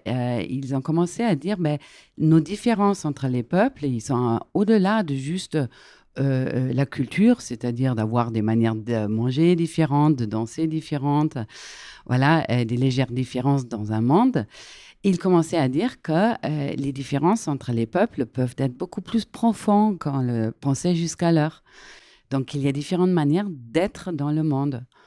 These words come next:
Et ça va jusqu'à se dire, euh, que, euh, il y a différentes présomptions de ce qui existe dans le monde. Ils sont pas pareils chez les peuples.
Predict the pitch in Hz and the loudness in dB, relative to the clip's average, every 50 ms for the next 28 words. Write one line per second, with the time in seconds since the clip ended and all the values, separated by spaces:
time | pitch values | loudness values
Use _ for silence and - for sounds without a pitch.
0 | - - _ - _ _ _ - 131 139 139 139 139 131 - - - 135 127 123 | -20 -20 _ -20 _ _ _ 2 4 6 6 6 4 2 0 -2 -2 -2 0 2
1 | 139 143 135 147 143 - - 143 143 - - 135 131 131 156 185 208 226 240 190 | 0 0 0 -4 -6 -4 -4 -4 -4 -4 -6 -8 -8 -4 0 2 2 2 2 2
2 | 175 139 131 - - - 131 127 127 - - - - - - 131 131 127 123 110 | 0 -2 -4 -4 -6 -6 -4 -4 -4 -6 -6 -8 -10 -6 -4 -2 0 2 2 0
3 | 90 - - _ _ - - _ _ _ _ - - 127 123 113 - 123 135 139 | -2 -4 -10 _ _ -20 -20 _ _ _ _ -4 -4 -4 -2 -2 0 0 2 2
4 | 156 151 - 160 147 156 151 139 - - - 190 190 147 160 156 156 151 - - | 2 2 2 2 4 4 4 4 2 0 0 2 4 6 6 6 4 4 0 -4
5 | - 220 269 302 302 - _ - 127 123 147 139 131 - - 147 139 - - 160 | 0 2 2 2 2 -2 _ -6 0 0 0 0 0 -2 -6 -6 -6 0 4 6
6 | 170 175 156 160 175 214 240 - - - 170 135 131 123 123 123 120 120 117 113 | 6 6 4 2 2 0 0 0 -2 -4 -2 0 4 4 6 6 6 4 4 4
7 | 113 113 104 101 - - 117 117 - 139 123 - 180 185 - 214 208 175 180 180 | 2 0 -2 -4 -4 -4 -6 -4 -2 -2 0 0 -2 0 0 0 0 2 2 2
8 | 180 180 175 - - 147 120 113 107 - - 110 - - - | 2 2 0 -2 -4 -4 -2 -2 -4 -4 -6 -10 -10 -10 -16